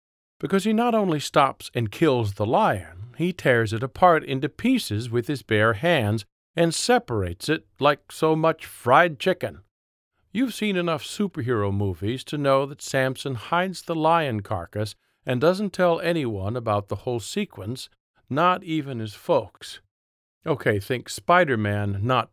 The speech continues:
Superman, and no S on Samson's tunic either. They all make it to Timnah without further incident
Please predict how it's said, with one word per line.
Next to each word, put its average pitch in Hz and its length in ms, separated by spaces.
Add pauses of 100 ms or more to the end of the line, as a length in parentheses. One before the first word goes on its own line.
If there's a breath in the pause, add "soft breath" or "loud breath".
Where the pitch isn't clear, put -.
Superman, 104 840 (100)
and 131 340
no 185 240
S 151 400
on 123 260
Samson's 107 560
tunic 98 540
either. 98 520 (1300)
They 143 140
all 196 260
make 180 240
it 160 140
to 160 80
Timnah 113 520
without 127 440
further 135 280
incident 107 800